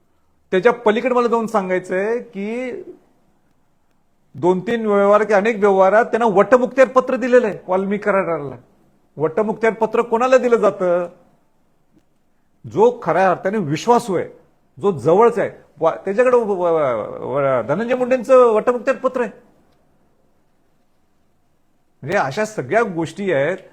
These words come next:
ज्याच्यात त्यांचे कनेक्शन्स आहेत, आणि ह्या सगळ्या गोष्टी ओपन व्हायला पाहिजे. ओपन व्हायच्या असतील तर पहिल्यांदा ह्या म्होरक्याला ज्यांनी ह्या केस, जर तुम्ही सगळं जर बघितलं असेल,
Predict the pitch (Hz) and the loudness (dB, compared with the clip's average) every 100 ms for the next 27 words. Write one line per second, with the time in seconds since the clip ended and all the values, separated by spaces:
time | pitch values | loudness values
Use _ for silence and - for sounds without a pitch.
0 | _ _ 143 156 180 165 202 - 190 233 | _ _ -8 -6 -6 -6 -6 -4 -4 -2
1 | 233 196 147 - _ _ _ _ _ _ | -4 -4 -6 -8 _ _ _ _ _ _
2 | 131 139 175 202 196 208 190 247 254 254 | -8 -4 -4 -2 -4 -4 -2 0 2 2
3 | 226 190 165 151 156 214 175 175 180 147 | 0 0 -2 -2 0 2 2 2 2 -2
4 | 143 147 170 208 - _ - 156 - 160 | -2 -6 -6 -6 -12 _ -6 -6 0 2
5 | 156 160 180 202 208 208 196 202 - 190 | 2 2 0 0 2 2 4 2 2 0
6 | 160 - - 185 185 196 226 220 - _ | 2 2 2 0 2 2 2 0 -10 _
7 | _ 123 143 180 208 185 190 190 - _ | _ -8 -6 -4 -2 0 0 -2 -8 _
8 | _ 165 147 180 185 185 180 180 185 180 | _ -6 -2 -2 -2 -6 -4 -4 -2 -2
9 | 135 139 190 185 170 156 147 | -2 -4 0 0 0 0 0